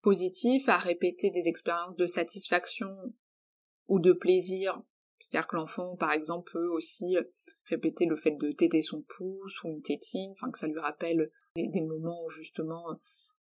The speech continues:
il a eu, euh, il a pu, euh, téter sa mère, ou en tout cas,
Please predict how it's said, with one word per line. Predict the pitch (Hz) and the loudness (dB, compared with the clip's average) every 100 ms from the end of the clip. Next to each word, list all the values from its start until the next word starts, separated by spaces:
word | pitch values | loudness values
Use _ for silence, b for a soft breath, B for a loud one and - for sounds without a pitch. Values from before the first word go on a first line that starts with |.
| _ | _
il | 175 160 | -6 -4
a | 156 | -2
eu, | 160 156 | -4 -4
euh, | 151 - 156 - - _ - | -2 0 -2 -4 -14 _ -6
il | 170 | -4
a | - | -4
pu, | - 160 | -6 -4
euh, | 151 | -4
téter | - 156 160 | -2 -2 -2
sa | - 151 | -4 -4
mère, | 156 165 180 180 165 | -4 -2 -4 -4 -6
ou | - | -6
en | |
tout | - - | -8 -8
cas, | 175 160 156 | -8 -6 -8